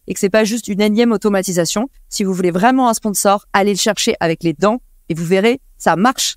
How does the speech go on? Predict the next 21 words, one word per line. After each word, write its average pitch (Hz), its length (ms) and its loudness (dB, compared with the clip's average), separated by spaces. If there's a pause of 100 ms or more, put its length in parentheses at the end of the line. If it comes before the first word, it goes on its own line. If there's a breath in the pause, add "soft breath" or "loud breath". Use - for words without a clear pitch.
En 190 100 -6
tout 190 120 -10
cas, 233 320 2
aujourd'hui, 208 340 0
si 233 140 -4
vous 180 160 -2
allez 180 160 0
sur 190 160 0
mon 180 140 -2
site, 254 340 -4 (260)
vous 196 80 -2
verrez 196 240 2
que 208 100 -4
moi, 190 140 2
j'ai 190 160 -2
tous 285 160 0
les 269 100 2
sponsors 240 420 2
avec 180 200 0
lesquels 208 300 0
j'ai 170 260 -2